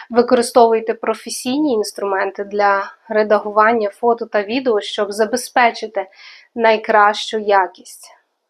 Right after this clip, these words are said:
Ну і давайте зробимо підсумок. Зареєструйтеся або увійдіть у свій обліковий запис. Виберіть опцію «Бізнес-профіль».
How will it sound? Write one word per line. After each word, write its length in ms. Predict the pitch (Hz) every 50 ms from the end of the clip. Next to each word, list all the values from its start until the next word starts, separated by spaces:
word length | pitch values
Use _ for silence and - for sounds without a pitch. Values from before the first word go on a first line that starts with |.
| _ _ _ _ _ _ _ _ _ _ _ _ -
Ну 140 | 233 311 349
і 100 | 330 254
давайте 340 | 226 233 277 285 277 233
зробимо 420 | 214 226 240 240 233 226 220 214 202
підсумок. 680 | _ - 226 220 - - - 220 202 190 - - - _ _ _ _ _ _ _ _ _ _ _ - - - - - - - - _ _ -
Зареєструйтеся 1040 | 202 202 233 247 277 294 294 - - - 254 240 226 220 - 233 226 - - - -
або 260 | - 208 208 214 233
увійдіть 760 | 247 - 254 240 240 254 254 233 208 - 214 202 190 - - -
у 60 | -
свій 320 | - - 214 226 254 302
обліковий 580 | - 208 208 202 196 190 - 226 226 240 240 220
запис. 640 | 208 190 185 190 - _ - - - - - _ _ _ _ _ _ _ _ _ _ _ _ _ _ _ _ _ _ _ _ _ _ - _ _ _ -
Виберіть 680 | - 220 226 254 262 254 247 247 269 294 302 294 - - -
опцію 640 | 240 226 226 226 - - - 262 254 254 277 277 262 _ _ -
«Бізнес-профіль». 1000 | 233 214 220 240 226 220 226 247 254 254 - - - 214 202 202 - - 226